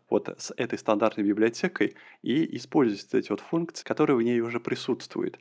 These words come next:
чтобы не изобретать велосипед и не делать, не повторять то, что уже, в принципе, сделано. А мы вернёмся к нашей программе. Вот давайте теперь предположим, что вот после вот всех этих импортов, которые мы сделали,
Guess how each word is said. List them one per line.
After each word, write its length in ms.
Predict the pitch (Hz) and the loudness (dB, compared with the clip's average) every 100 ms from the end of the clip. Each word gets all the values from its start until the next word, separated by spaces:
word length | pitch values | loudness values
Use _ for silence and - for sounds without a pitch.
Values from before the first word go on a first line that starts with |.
| _ | _
чтобы 460 | - - 113 110 107 | -14 -4 0 4 4
не 220 | 110 117 | 4 2
изобретать 540 | 117 123 135 139 110 - | 2 4 6 6 4 4
велосипед 600 | 113 113 - - 175 156 | 4 4 0 2 2 4
и 60 | |
не 160 | 120 117 | 2 0
делать, 420 | 120 135 131 - | 4 6 6 2
не 80 | 107 | -2
повторять 480 | - - 117 110 - | -2 2 4 4 0
то, 160 | 151 | -2
что 220 | 156 - 104 | -2 -4 -4
уже, 260 | 98 127 | -2 -2
в 60 | 117 | 0
принципе, 400 | 113 107 - 104 | 0 0 -2 -6
сделано. 580 | 101 104 95 - - - _ _ _ - - | -2 0 0 -2 -8 -14 _ _ _ -20 -4
А 100 | 104 | 2
мы 140 | 156 | 4
вернёмся 440 | 185 131 139 147 - | 6 6 6 2 0
к 80 | 160 | 0
нашей 280 | 185 - | 0 0
программе. 580 | - 113 104 107 69 65 - - - - - | 0 2 2 -2 -4 -10 -16 -20 -20 -20 2
Вот 140 | 123 | 8
давайте 300 | 123 185 208 | 8 8 4
теперь 260 | - 160 156 | 0 0 0
предположим, 720 | - 131 - 143 208 - - | -2 2 6 6 6 2 0
что 200 | - - | -2 0
вот 120 | 104 - | 2 2
после 340 | 165 151 120 | -4 0 0
вот 120 | 107 | 0
всех 240 | - 143 - | 0 2 2
этих 260 | 104 - | 0 -2
импортов, 460 | 127 110 123 - - | -2 0 -4 -4 -2
которые 340 | 120 165 160 | 0 2 2
мы 120 | 120 | 4
сделали, 560 | 110 107 104 98 104 139 | 2 4 2 2 -2 -6